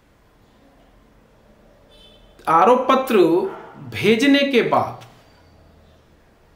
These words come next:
final report भेजी जाए, सप्लीमेंट्री रिपोर्ट भेजी जाए, क्लोजर रिपोर्ट भेजी जाए, ऐसा कम होता है।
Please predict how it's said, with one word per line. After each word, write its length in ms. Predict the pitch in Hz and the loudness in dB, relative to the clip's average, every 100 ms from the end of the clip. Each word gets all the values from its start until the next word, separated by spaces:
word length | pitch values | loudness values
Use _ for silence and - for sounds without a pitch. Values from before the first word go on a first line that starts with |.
| _ _ _ _ _ _ _ _ _ _ - | _ _ _ _ _ _ _ _ _ _ -20
final 460 | - 208 226 277 294 | -4 0 4 4 4
report 360 | 302 311 277 | 2 4 4
भेजी 300 | 220 226 220 | 4 4 2
जाए, 480 | 185 131 120 151 - - - _ _ _ _ _ - - _ _ _ _ _ _ _ _ - | 2 2 0 -4 -10 -20 -20 _ _ _ _ _ -20 -20 _ _ _ _ _ _ _ _ -18
सप्लीमेंट्री 880 | - 220 214 254 277 277 277 320 | -4 0 2 2 4 4 4 2
रिपोर्ट 360 | 285 277 285 233 | 0 0 2 2
भेजी 380 | 165 185 175 151 | 2 2 2 -2
जाए, 340 | 120 - - - _ _ _ _ _ _ _ _ _ _ _ _ - | -4 -6 -12 -20 _ _ _ _ _ _ _ _ _ _ _ _ -2
क्लोजर 500 | 220 233 254 294 285 | 2 4 4 4 0
रिपोर्ट 300 | 277 294 254 | 0 2 2
भेजी 380 | 143 175 202 240 | 2 0 2 2
जाए, 480 | 165 135 202 254 - - _ _ _ _ - | 2 2 0 -4 -12 -20 _ _ _ _ -4
ऐसा 280 | 214 214 240 | -2 2 0
कम 280 | 247 254 247 | 0 0 2
होता 320 | 180 139 - | 2 -2 -6
है। 220 | - - | -12 -18